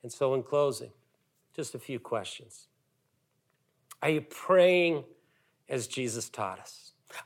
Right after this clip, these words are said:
Are you, like the disciples, wanting to learn how to pray? Well, we have a primer here. Praying knowing that God your Father is hospitable,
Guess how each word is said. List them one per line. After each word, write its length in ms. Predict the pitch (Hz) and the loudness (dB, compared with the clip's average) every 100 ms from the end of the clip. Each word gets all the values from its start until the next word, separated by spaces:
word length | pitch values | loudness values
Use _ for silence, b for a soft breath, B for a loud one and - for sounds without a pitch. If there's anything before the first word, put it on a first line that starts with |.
| - | 0
Are 180 | 170 | 4
you, 440 | 175 170 175 165 - | 4 4 2 2 -2
like 360 | 147 175 202 - | -4 0 -2 2
the 100 | 180 | 0
disciples, 640 | 156 - 165 160 156 147 - B | 0 0 2 2 0 -4 -4 B
wanting 480 | 151 185 185 185 156 | 6 8 8 6 6
to 280 | 170 160 - | 6 4 2
learn 380 | 160 202 214 175 | 4 6 6 4
how 180 | 170 | 4
to 100 | 151 | 2
pray? 560 | 139 - 139 127 120 107 _ _ _ _ _ _ _ | -2 -4 -4 -4 -6 -16 _ _ _ _ _ _ _
Well, 120 | 135 | -2
we 80 | 135 | 2
have 120 | 143 | 4
a 40 | 147 | 2
primer 440 | - 156 135 123 | 2 2 2 0
here. 300 | 104 107 104 _ _ _ _ _ _ _ _ _ _ | -6 -12 -16 _ _ _ _ _ _ _ _ _ _
Praying 600 | - 165 165 170 165 139 | -2 4 6 6 4 0
knowing 340 | 135 135 135 123 | 0 0 0 -2
that 220 | 117 - | -4 -4
God 280 | 135 135 131 | -4 -2 -4
your 100 | 123 | -8
Father 420 | - 127 120 120 | -6 -4 -4 -6
is 120 | 107 | -6
hospitable, 840 | 123 107 - - 113 113 107 110 | -6 -6 -8 -8 -6 -6 -8 -14